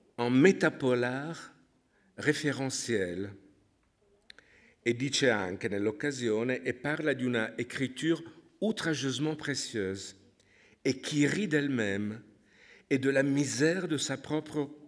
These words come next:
préciosité. E aggiunge, tout ce bordel devait être, au bout du compte, une autodestruction et un ratage,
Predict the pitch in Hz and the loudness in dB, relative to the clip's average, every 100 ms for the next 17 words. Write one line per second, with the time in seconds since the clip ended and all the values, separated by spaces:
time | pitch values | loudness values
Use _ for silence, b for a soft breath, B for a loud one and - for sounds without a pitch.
0 | _ - - 156 - 139 120 120 - 98 | _ -12 -6 -4 -2 -4 -6 -8 -6 -6
1 | 101 - _ _ _ _ _ _ _ _ | -6 -14 _ _ _ _ _ _ _ _
2 | _ b b b b 123 117 117 104 92 | _ b b b b 0 2 0 -4 -4
3 | 87 90 - - - 175 - 110 110 107 | -6 -10 -12 -14 -6 -2 -2 0 0 -2
4 | 110 117 135 151 - B B B B B | -2 0 0 -4 -10 B B B B B
5 | - 117 127 127 - 127 107 - 92 90 | -6 0 2 2 4 4 2 -2 -4 -2
6 | - 110 117 120 104 117 113 123 123 139 | -2 0 0 -2 -4 -2 -2 -2 -2 -2
7 | 139 117 107 - - 185 165 120 113 - | 0 2 0 -2 -2 0 2 0 0 -4
8 | 107 - 117 104 120 143 B B - 127 | -6 -4 -2 -2 -2 -6 B B -2 0
9 | 113 107 - 113 107 123 131 | 0 -4 -4 -4 -2 -4 -6